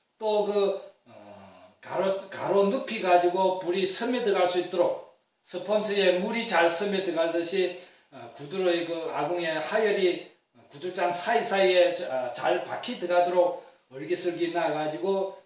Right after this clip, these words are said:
열원을 많이 확보하는 그런 면으로, 어, 구두를 놓는 것이지 아랫목에 탄다 해가지고 이 이맛돌로,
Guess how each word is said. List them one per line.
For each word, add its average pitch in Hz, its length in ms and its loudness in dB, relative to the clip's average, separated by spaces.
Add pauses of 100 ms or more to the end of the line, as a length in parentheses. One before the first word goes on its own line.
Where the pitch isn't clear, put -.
(120)
열원을 226 540 0
많이 - 300 0
확보하는 214 720 2
그런 202 500 -2
면으로, 165 600 -4 (240)
어, 123 240 -16
구두를 156 280 -4
놓는 147 260 -6
것이지 156 640 -8 (320)
아랫목에 175 680 -2 (160)
탄다 170 340 -6
해가지고 147 520 -4
이 147 160 -8
이맛돌로, 185 880 -2